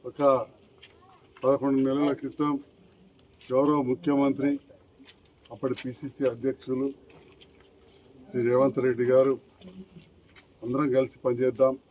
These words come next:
రాష్ట్రాన్ని అభివృద్ధి చేసుకుందాం" అని చెప్పి కోరగానే,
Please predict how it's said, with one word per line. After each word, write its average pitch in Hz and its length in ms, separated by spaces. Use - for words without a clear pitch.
రాష్ట్రాన్ని 127 460
అభివృద్ధి 117 320
చేసుకుందాం" 123 500
అని 127 80
చెప్పి 131 220
కోరగానే, 131 640